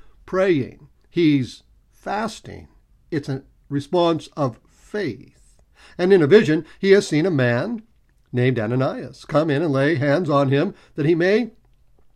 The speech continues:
regain his sight. Now, Ananias is not at all excited about this commission.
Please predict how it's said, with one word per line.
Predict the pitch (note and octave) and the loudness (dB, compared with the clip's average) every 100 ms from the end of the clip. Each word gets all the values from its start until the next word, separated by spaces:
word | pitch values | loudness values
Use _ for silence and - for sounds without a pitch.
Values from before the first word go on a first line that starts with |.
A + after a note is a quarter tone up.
| _ _ _ - | _ _ _ -2
regain | D#3 C3+ C3+ C#3 C3+ B2+ _ | 0 2 2 2 0 -6 _
his | - B2 A2 - _ | -6 -4 -4 -8 _
sight. | - C#3 G2 A#2 _ - - _ _ _ _ _ | -12 -8 -8 -10 _ -20 -20 _ _ _ _ _
Now, | A#2+ | -6
Ananias | C3+ D3 C3+ G#3 C3+ C3+ - - | -2 0 0 0 0 -4 -10 -14
is | D#3+ C3+ | -8 0
not | C#3+ C3 | 2 2
at | |
all | D#3 E3 C3+ D#3+ G3+ - _ _ - | 2 2 2 0 -6 -14 _ _ -20
excited | - G#3+ G3+ C3+ D3 | -10 -4 -2 0 -2
about | C3 C3+ | -2 -2
this | C3 A#2 | -4 -6
commission. | D#3 A#3+ - - | -2 -2 -2 -12